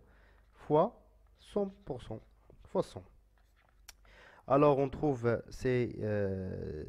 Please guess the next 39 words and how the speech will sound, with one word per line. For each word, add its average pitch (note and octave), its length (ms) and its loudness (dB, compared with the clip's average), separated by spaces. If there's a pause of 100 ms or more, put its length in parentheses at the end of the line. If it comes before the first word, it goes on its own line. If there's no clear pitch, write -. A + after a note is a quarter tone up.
(120)
dix B2 440 -6
à A#2+ 60 -4
la B2 80 -2
puissance B2+ 500 -4
moins A2+ 220 -2
cinq F#3 380 -4
sur C3 180 -6
dix B2 200 -6
à B2+ 40 -2
la A#2 80 -2
puissance A#2 500 -8
moins G#2+ 220 -4
trois D3+ 420 -2 (720)
fois D3 140 2
cent. - 320 -8 (800)
Alors, B2+ 240 0
on C3 100 0
trouve C3 220 -8
cette - 180 -8
fraction-là B2 800 -4
est - 160 -10
égale A2+ 400 0 (800)
à A2 340 0 (380)
un C3 160 -2
pour A#2+ 240 -6
cent. F#2+ 200 -14 (1160)
Alors, A#2 160 -4
on A#2 60 -2
peut D#3 140 -2
remarquer D#3+ 380 -2
que D#3 300 -2 (460)
la C#3+ 120 2
partie - 440 -4
ou B2 60 -2
bien G#2 180 -4
la G#2+ 100 -2
quantité A#2+ 640 -6 (120)
qui C3 280 -6
est A#2+ 200 -4